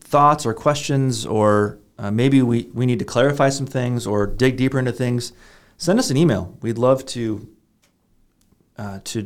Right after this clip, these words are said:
answer those questions or, or work through those or use them for future episodes. You can send us an email at comment at city on a hill podcast dot com.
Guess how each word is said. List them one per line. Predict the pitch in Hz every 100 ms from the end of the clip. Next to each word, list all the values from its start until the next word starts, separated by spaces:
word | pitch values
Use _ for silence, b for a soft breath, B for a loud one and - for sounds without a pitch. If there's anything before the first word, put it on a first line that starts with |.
| -
answer | 123 123
those | 127 117
questions | - 127 - 165 127
or, | 101
or | 92 101
work | 107 123
through | - 127
those | 123 139 117
or |
use | 104 110 113
them | 120 117
for | 117
future | - 120 117
episodes. | 117 120 127 120
You | 120
can | 104
send | 143 143
us | 131
an |
email | 127 127
at | 95
comment | - 127 131 127
at | -
city | - 127
on | 120
a | 110
hill | 113 117 117 - b b b -
podcast | 117 110 - 113 104 107 -
dot | 113 113
com. | - 113 131 208